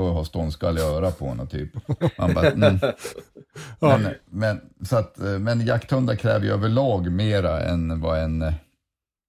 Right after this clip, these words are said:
Speaker 1: en, eh, vad ska man säga, golden gör kanske.
Speaker 2: Eh, och sen när det gäller val av uppfödare då?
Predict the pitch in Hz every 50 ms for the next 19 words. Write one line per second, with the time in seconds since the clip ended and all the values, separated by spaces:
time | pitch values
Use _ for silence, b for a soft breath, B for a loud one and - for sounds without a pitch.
0 | _ _ _ _ _ _ - - 78 76 76 71 71 69 69 67 - - - 85
1 | - 82 78 76 - 76 76 78 76 73 92 101 127 85 76 69 69 65 64 64
2 | 65 64 - - - - - - - - _ _ _ _ _ _ _ _ _ _
3 | _ _ _ _ _ _ _ _ _ _ _ _ _ _ - 160 160 170 175 170
4 | 202 170 - 220 220 226 220 220 214 208 190 202 214 208 208 208 196 190 202 220
5 | 208 - - - 247 247 254 247 233 214 180 143 120 107 101 95 90 90 107 123